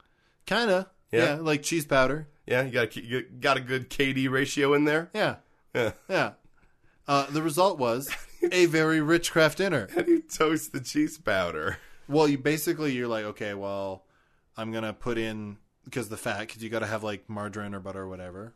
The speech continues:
Speaker 2: Yeah.
Speaker 1: Right? So you put that in, and then when that is melted, you put the cheese powder in that and stir it up.
Speaker 2: Yeah.
Speaker 1: And then because there's not enough liquid for it to just be a sauce right away,
Speaker 2: Yeah.
Speaker 1: it gets extra flavor because it's, uh, being cooked. Basically.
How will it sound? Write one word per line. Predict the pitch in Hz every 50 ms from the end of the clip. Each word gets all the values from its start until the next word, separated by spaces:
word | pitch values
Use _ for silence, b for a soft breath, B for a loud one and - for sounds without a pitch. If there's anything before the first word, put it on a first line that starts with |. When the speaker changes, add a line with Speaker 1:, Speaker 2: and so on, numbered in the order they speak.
| _ -
Speaker 2:
Yeah. | 185 180 160 -
Speaker 1:
Right? | 92 107 120 - B B B B 190 B
So | B - 131
you | 127
put | - - 156 151
that | - 147 143 131 123
in, | 110 107 110 117
and | 117 117 113 113
then | 107 104 104 101 101 104 _ _ _ _ _ -
when | 135 123 110 107 104 101 101
that | 104 110 110 110
is | 117 107 101 95 98
melted, | 101 107 120 143 156 - - 101 98 101 - - _
you | - 107 104
put | 98 - - 110
the | 104 95
cheese | - - - 123 135 131
powder | - 123 110 107 101 98 95
in | 107 104 110 120
that | 123 131 117
and | 113 98
stir | - - - 110 104 98
it | 95
up. | 104 113 147 - - -
Speaker 2:
Yeah. | 110 110 110 113 123 b b b b b
Speaker 1:
And | - 117 113 113
then | 110 107 107 104
because | 104 107 - - 127 117
there's | 117 117 113 117
not | 117 117
enough | 117 113 110 101 -
liquid | 101 104 113 110 - 113 107 101
for | - - 107
it | 98 -
to | -
just | - 110 95 - -
be | 107 95 92
a | 87
sauce | - - 110 101 107 110 - -
right | 135 139 143
away, | 147 151 156 165 180 170 -
Speaker 2:
Yeah. | - 107 92 78 73 - _ -
Speaker 1:
it | 113 104 98 - _ 101 110 -
gets | 117 104 - -
extra | 104 98 - - 104 90
flavor | - - 107 104 92 90 87 87 92
because | 98 98 92 - 104 92 90 85 82 - - - _ _ _ _ _ _ _ _ _ _ -
it's, | 107 98 - - - 110
uh, | 98 92 90
being | 85 101 95 92 92
cooked. | - 107 90 - - - - _ - - - - -
Basically. | 101 90 120 160